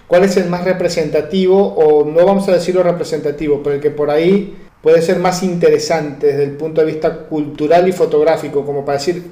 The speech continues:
si vienen a Paraguay en esta fecha, traten de asistir a este evento, que es un,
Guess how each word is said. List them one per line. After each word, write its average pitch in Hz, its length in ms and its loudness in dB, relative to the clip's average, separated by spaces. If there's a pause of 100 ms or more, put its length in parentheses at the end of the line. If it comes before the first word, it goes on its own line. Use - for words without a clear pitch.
(160)
si 165 200 -8
vienen 214 400 2
a 190 100 -2
Paraguay 185 600 2
en 165 140 -8
esta 165 220 -6
fecha, 185 600 -6 (200)
traten 180 540 0
de 185 220 4
asistir - 760 -2
a 156 160 0
este 170 280 -2
evento, 143 580 -2
que 160 100 -2
es 165 160 -4
un, 175 160 -4